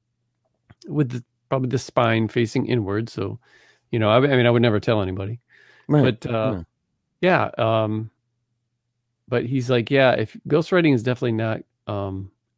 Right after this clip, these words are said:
Speaker 1: uh, good for your ego." I mean, it's, uh, it's, it's
Speaker 2: Yeah.
Speaker 1: not, uh,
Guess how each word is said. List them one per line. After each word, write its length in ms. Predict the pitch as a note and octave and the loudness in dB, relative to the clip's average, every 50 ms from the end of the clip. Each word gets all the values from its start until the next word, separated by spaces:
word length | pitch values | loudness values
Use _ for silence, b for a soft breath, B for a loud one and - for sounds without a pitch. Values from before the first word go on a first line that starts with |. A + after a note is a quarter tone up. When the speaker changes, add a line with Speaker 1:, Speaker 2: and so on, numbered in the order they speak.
| _ _ _ _ _ _ _ _ _ _ - | _ _ _ _ _ _ _ _ _ _ -14
Speaker 1:
uh, 280 | A2 G#2+ G2+ G2 G2 F#2+ | -12 -10 -10 -10 -10 -8
good 180 | - A2+ G#2+ | -8 -8 -8
for 120 | - - G2+ | -6 -6 -6
your 100 | G2 F#2+ | -6 -6
ego." 380 | F#2+ G#2 G2 F#2+ F2+ F2+ G#2 G#2 | -8 -8 -8 -8 -10 -10 -10 -10
I 40 | - | -6
mean, 160 | - A2 G2+ G2 | -4 -4 -4 -4
it's, 160 | F#2+ - - | -6 -6 -6
uh, 180 | A2+ G#2+ G#2 G2 | -4 -4 -4 -4
it's, 320 | G2+ G#2+ G#2+ - - - - b b b b b b b b b b b - | -4 -4 -6 -6 -8 -16 -18 b b b b b b b b b b b -10
it's 260 | G2+ G2 - F2+ F2 | -6 -6 -4 -4 -2
Speaker 2:
Yeah. 60 | F2 - | -2 0
Speaker 1:
not, 360 | A#2+ A#2 A#2 A2+ F#2 - - | 2 2 2 0 -2 -2 -2
uh, 340 | A2+ G#2+ G#2 G#2 G2+ G2+ | 0 0 0 -2 -4 -6